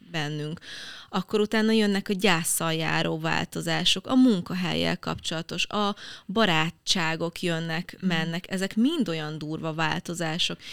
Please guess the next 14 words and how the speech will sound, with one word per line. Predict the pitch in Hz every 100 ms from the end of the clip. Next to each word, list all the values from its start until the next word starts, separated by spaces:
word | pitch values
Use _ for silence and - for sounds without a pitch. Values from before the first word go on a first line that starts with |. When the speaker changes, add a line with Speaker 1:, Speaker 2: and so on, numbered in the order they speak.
| - -
Speaker 1:
És | -
akkor | 208 208 202
utána, | 202 - 196 202 208 208
amikor | - 180 175 - 170
a | 165
nő | 180 180 170 - - -
abba | - 175 160
hagyja | 180 175 165 165
a | 147
menstruálást, | 151 156 - 208 196 208 214 -
azt | 220 254 277
nevezzük | 202 151 151 156 -
változókornak, | - - - 160 160 156 - 156 165 165
Speaker 2:
Mhm. | 202